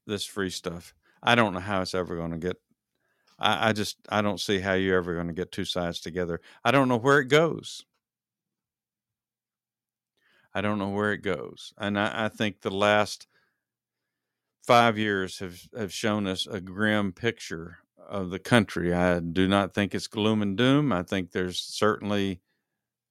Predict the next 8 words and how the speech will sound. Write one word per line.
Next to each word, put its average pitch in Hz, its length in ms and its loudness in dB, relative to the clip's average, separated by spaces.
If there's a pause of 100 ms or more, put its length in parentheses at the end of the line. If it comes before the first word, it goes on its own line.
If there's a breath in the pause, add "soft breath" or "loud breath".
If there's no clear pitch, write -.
(220)
a 95 120 -6
possibility 104 680 2
that 90 200 0
we 104 220 0
can 95 520 -2 (1800)
change 127 400 4
that 127 220 0
direction 139 600 4